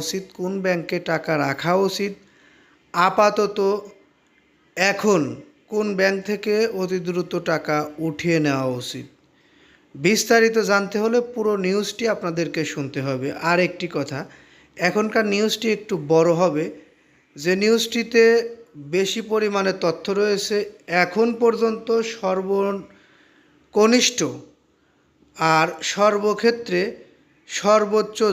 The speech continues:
ঝুঁকিতে যে নয়টি ব্যাংক রয়েছে, সে ব্যাংকের নামটিও এই নিউজটির মাধ্যমে উঠে এসেছে। সে নামগুলোও আমি আপনাদেরকে জানিয়ে দেব। ধৈর্য সহকারে পুরো নিউজটি শুনবেন। এস আলমের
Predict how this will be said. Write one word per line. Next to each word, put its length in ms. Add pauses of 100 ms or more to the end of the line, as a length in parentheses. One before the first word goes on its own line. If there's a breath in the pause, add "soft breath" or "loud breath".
(100)
ঝুঁকিতে 500 (580 loud breath)
যে 340 (200)
নয়টি 480
ব্যাংক 480
রয়েছে, 420
সে 200
ব্যাংকের 640
নামটিও 580 (460 loud breath)
এই 220
নিউজটির 580
মাধ্যমে 440
উঠে 260 (100)
এসেছে। 320
সে 260
নামগুলোও 600
আমি 200
আপনাদেরকে 580
জানিয়ে 380
দেব। 220 (1000 loud breath)
ধৈর্য 380
সহকারে 460 (120)
পুরো 200
নিউজটি 460
শুনবেন। 440 (600)
এস 260
আলমের 460